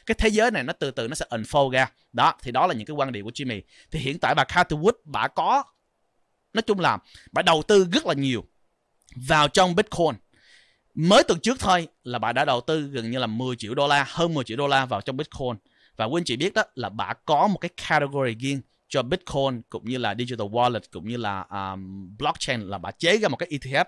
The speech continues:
để đầu tư riêng về Bitcoin, đầu tư về digital wallet. Digital wallet là những cái, những cái app như là, à, Cash App,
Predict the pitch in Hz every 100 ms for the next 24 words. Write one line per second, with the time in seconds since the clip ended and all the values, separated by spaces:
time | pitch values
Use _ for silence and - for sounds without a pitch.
0 | _ _ _ _ 110 135 127 117 143 143
1 | - 135 147 165 120 147 - 139 131 -
2 | _ _ _ 131 120 - 156 147 131 110
3 | 127 175 156 131 117 139 131 - _ 143
4 | 147 127 131 143 180 143 202 170 170 165
5 | - 117 - 160 202 156 127 104 95 -
6 | _ _ _ _ 98 98 - 190 - 185
7 | 233